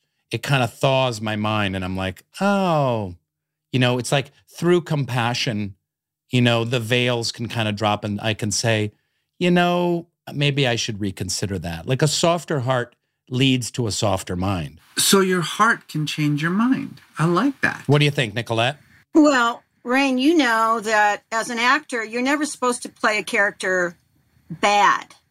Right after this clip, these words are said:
Speaker 3: You're supposed to find the motivation for why they do
Speaker 1: Sure.
Speaker 3: what they do. So if you, if you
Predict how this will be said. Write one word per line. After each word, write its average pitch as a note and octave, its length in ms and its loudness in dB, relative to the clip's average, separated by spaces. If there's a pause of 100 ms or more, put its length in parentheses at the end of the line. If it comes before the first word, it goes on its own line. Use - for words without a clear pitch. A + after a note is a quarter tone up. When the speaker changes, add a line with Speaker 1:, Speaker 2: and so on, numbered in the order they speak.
(320)
Speaker 3:
You're G#3+ 160 -8
supposed - 380 -2
to G#3+ 80 -4
find A3+ 340 0
the G3 80 -2
motivation A3+ 1040 0
for G3 160 -2
why G3 380 2
they F#3+ 160 -6
do G#3 400 -8
Speaker 1:
Sure. - 180 4
Speaker 3:
what A2+ 220 -2
they F3+ 140 0
do. F#3+ 480 -2 (300)
So G#3 760 2 (140)
if A#3 280 -2
you, B3 280 -2 (160)
if B3 260 0
you A#3+ 560 -2